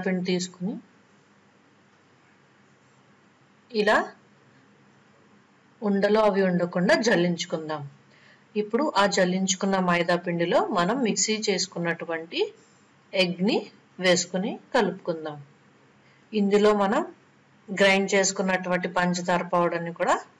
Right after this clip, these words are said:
వేసుకోవాలండి. ఇప్పుడు కొద్దిగా వెన్న తీసి వేస్తున్నాను, అది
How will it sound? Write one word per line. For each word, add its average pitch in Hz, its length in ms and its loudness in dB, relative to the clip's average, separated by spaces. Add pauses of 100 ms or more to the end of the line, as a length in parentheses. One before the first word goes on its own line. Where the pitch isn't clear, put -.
(280)
వేసుకోవాలండి. 160 720 -2 (1080)
ఇప్పుడు 208 300 -2 (120)
కొద్దిగా 190 360 -2 (920)
వెన్న 196 200 2 (140)
తీసి 196 260 0 (140)
వేస్తున్నాను, 165 680 -4 (800)
అది 180 140 -6